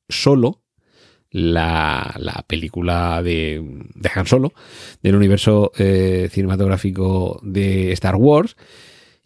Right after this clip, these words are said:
y, y está dirigida por Elizabeth Banks, que es, eh, la directora, por ejemplo, de la última versión de Los Ángeles de Charlie, que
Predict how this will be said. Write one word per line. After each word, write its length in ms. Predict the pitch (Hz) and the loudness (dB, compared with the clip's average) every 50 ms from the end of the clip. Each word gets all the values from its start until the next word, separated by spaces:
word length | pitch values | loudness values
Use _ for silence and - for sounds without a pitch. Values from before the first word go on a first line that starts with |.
| _ - - - | _ -8 -2 2
y, 540 | 131 123 117 117 117 113 110 110 104 104 104 | 4 4 6 6 6 6 4 4 4 2 0
y 100 | 110 107 | 0 0
está 160 | 92 - - | 0 2 2
dirigida 420 | 117 139 147 143 - 156 160 160 - | 2 2 2 4 4 4 2 4 4
por 180 | 170 175 - - | 4 2 2 2
Elizabeth 580 | - 107 117 135 - 160 160 147 120 90 90 92 | 2 2 4 4 4 4 4 4 4 2 2 -2
Banks, 500 | 92 - 170 262 262 123 - - - - _ | -2 0 0 0 -2 -4 -6 -10 -18 -20 _
que 1000 | - - 90 90 85 82 82 78 73 - - - - - 62 - - - - - | -10 -6 -4 -4 -2 -2 -4 -6 -6 -8 -10 -12 -12 -12 -14 -14 -14 -14 -14 -14
es, 280 | - - - - - - - | -14 -14 -14 -16 -16 -16 -14
eh, 320 | - - 64 - 57 - - | -14 -12 -12 -12 -12 -12 -8
la 120 | - 92 98 | -4 -2 0
directora, 400 | 95 98 92 90 - 95 98 95 | 2 2 0 2 0 2 2 2
por 100 | 110 101 | 2 2
ejemplo, 320 | 90 98 98 98 117 117 | 2 0 0 2 4 4
de 80 | 110 98 | 4 4
la 100 | 87 98 | 4 4
última 360 | 107 101 95 - 95 98 98 | 2 2 2 0 2 2 2
versión 300 | 95 95 - - 90 90 | 2 0 0 0 0 2
de 80 | 110 117 | 2 2
Los 120 | 107 - | 0 0
Ángeles 300 | 85 85 85 82 85 82 | -2 -2 -2 -2 -2 0
de 80 | 90 - | -2 0
Charlie, 380 | - 101 101 113 151 165 - | 0 2 4 4 4 2 0
que 180 | - - - | -4 -10 -12